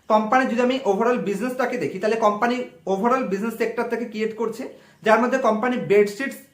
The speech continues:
এক্সপোর্ট করে থাকে, কমফোর্ট ওয়্যার কোম্পানি এক্সপোর্ট করে থাকে, দোহার এক্সপোর্ট করে থাকে, পিলো কভার এক্সপোর্ট করে,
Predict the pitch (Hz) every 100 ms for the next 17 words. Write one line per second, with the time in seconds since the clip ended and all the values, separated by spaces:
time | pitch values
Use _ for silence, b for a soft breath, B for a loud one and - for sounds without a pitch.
0 | - 190 - 240 240 233 233 208 233 -
1 | B B - 208 208 262 262 202 214 233
2 | - 190 185 214 220 190 - 226 220 226
3 | 220 214 226 156 185 190 240 233 202 -
4 | 233 220 226 226 226 220 220 214 220 254
5 | 220 226 208 202 220 - 208 202